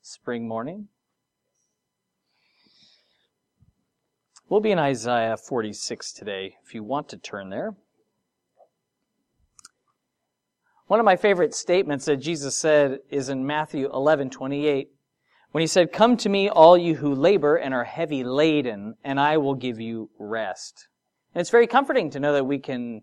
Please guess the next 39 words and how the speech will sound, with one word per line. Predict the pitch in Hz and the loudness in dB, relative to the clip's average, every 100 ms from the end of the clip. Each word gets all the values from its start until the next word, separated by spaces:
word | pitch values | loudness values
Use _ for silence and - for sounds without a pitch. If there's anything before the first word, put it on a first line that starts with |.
| _ | _
if | 113 143 | -8 -4
we | |
have | 139 | -4
cares, | - 160 175 190 135 | -2 2 4 4 0
we | 127 | -4
have | 113 | -2
worries | 120 160 170 147 | 2 4 4 0
and | 131 | -4
concerns, | 143 127 165 135 | -10 -6 -6 -6
we | 143 | -10
can | - 269 277 | -10 -8 -8
come | 139 110 | -8 -10
to | |
Jesus | 95 101 98 95 | -12 -14 -18 -16
with | 104 113 | -14 -10
them, | 127 | -10
and | 107 | -10
he's | 113 | -6
able | 143 127 | -4 -2
actually | 127 131 - 120 | -2 -2 -8 -10
to | 110 110 | -12 -14
do | 139 156 | -8 -8
something | - 131 127 113 | -8 -10 -10 -10
with | 117 139 - | -8 -8 -8
them, | 107 98 98 _ _ _ _ - | -12 -12 -18 _ _ _ _ -8
not | 135 120 | -8 -8
just | 135 120 - _ _ _ | -10 -10 -14 _ _ _
have | - 107 - | -14 -12 -12
sympathy | - 139 139 - 127 120 117 117 | -12 -12 -12 -10 -8 -6 -6 -8
or | - - | -12 -12
empathy | 139 139 - 131 | -10 -10 -8 -6
with | 120 117 | -6 -6
us, | 107 | -8
but | - | -8
he | 123 | -10
can | 131 135 | -8 -8
actually | 147 - 127 113 _ | -6 -6 -6 -8 _
do | 156 139 | -4 -2
something | - 117 - 98 107 | -4 -10 -8 -12 -12